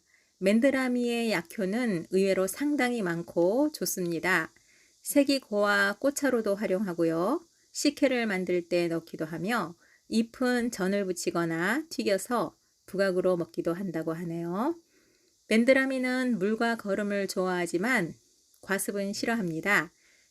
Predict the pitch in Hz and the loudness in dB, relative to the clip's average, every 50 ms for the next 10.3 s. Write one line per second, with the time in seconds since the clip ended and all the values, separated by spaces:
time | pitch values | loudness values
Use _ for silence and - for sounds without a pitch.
0 | - - 277 269 - 254 233 - 233 226 214 - - 196 185 180 - 190 180 180 | -2 -2 -2 0 0 -4 -2 0 0 0 -2 -2 -2 -2 -2 0 2 2 2 2
1 | 175 - 185 180 185 185 175 175 175 170 190 190 - 226 220 214 - 202 190 185 | 2 0 0 0 0 0 0 -2 0 0 -2 0 0 -2 -2 -2 -4 -4 -4 -2
2 | 185 185 185 190 185 185 185 190 - - 285 277 285 - - 226 208 208 214 269 | -2 -2 0 0 0 0 0 -2 -4 -4 -4 -4 -4 -4 -4 -4 -2 -2 -2 -2
3 | 302 - - - - - 196 185 185 185 175 - 180 170 175 - - - 165 165 | -4 -4 -8 -10 -6 -4 -2 -2 0 -2 -2 -2 -2 -4 -4 -4 -2 0 0 0
4 | 160 - 196 226 240 269 294 285 - - - - 214 175 156 156 156 165 180 214 | 0 0 0 0 0 0 -2 -4 -8 -12 -8 -6 -6 -4 -4 -6 -4 -4 -2 -4
5 | 294 - _ _ _ _ _ _ _ _ _ _ _ _ _ _ _ _ _ _ | -4 -6 _ _ _ _ _ _ _ _ _ _ _ _ _ _ _ _ _ _
6 | _ _ _ _ _ _ _ _ _ - _ _ _ - 247 254 285 285 294 285 | _ _ _ _ _ _ _ _ _ -20 _ _ _ 0 2 4 6 6 4 2
7 | - - - 277 262 262 254 254 254 240 196 170 180 202 214 220 233 233 233 233 | 0 -2 -2 0 0 0 -2 -2 -2 0 2 2 2 2 2 4 4 4 4 2
8 | 226 220 220 214 220 220 214 214 208 208 214 220 - - 262 226 226 208 208 196 | 0 0 0 0 0 0 0 0 0 -2 -4 -4 -2 -2 0 0 0 0 0 0
9 | 202 233 254 226 185 170 170 - 170 170 185 190 208 196 196 185 180 180 170 - | 0 0 0 0 0 -2 -2 0 0 0 2 2 2 0 0 0 0 -2 -2 -2
10 | 175 175 180 202 240 277 | -2 0 0 0 0 -2